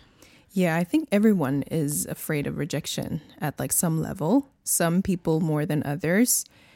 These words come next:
And, um, I mean, of course, like, going, especially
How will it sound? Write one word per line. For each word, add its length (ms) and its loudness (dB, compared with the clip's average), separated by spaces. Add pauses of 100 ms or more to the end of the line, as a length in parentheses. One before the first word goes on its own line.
(240)
And, 340 2
um, 480 2 (1160)
I 60 6
mean, 160 10
of 140 2
course, 420 6
like, 240 2 (360)
going, 420 6
especially 540 2